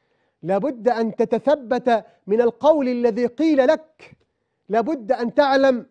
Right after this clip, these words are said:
أن من وصل إليك اللي هيوصل لك هيوصل عليك، واللي هيجي يبلغك الشتم هو الذي شتمك. من بلغك الشتم فهو الشاتم، وهو الذي يريد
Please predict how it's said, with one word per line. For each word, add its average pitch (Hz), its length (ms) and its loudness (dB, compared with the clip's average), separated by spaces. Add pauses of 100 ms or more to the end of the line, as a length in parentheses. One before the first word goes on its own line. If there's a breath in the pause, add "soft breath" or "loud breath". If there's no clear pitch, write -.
أن 202 340 -4 (500)
من 175 200 -8
وصل 202 420 -8
إليك 185 540 -8 (840)
اللي 160 160 -8
هيوصل 180 520 -8
لك 202 140 -8
هيوصل 170 500 -12
عليك، 156 640 -12 (840)
واللي 185 280 -2
هيجي 233 480 0
يبلغك 220 540 -2
الشتم 269 580 0 (400)
هو 269 100 4
الذي 233 280 0
شتمك. 247 640 -2 (420)
من 196 180 -4
بلغك 247 460 0
الشتم 254 440 -2
فهو 240 280 -2
الشاتم، 254 640 0 (840)
وهو 180 220 2
الذي 226 340 0
يريد 254 460 0